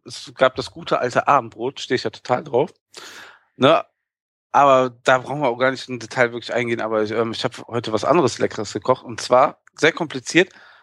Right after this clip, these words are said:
Eine Rettich-Paprikasuppe mit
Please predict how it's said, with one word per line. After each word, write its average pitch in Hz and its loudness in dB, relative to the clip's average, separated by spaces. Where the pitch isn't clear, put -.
Eine 117 2
Rettich-Paprikasuppe 165 0
mit 127 0